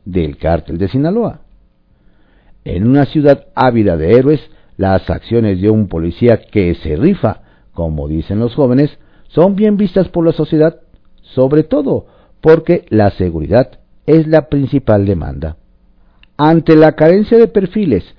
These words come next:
que penetren entre la sociedad capitalina, un funcionario joven,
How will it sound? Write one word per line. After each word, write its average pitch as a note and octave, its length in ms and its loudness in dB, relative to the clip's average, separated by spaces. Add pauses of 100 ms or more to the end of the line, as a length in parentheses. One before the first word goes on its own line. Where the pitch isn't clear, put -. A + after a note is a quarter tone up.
(320)
que A2 160 2
penetren A2 760 0
entre F#2+ 300 -4
la E2 120 -4
sociedad E2+ 500 -6
capitalina, G#2 680 -4 (420)
un C#3+ 220 2
funcionario D#3+ 520 2
joven, E2+ 420 -4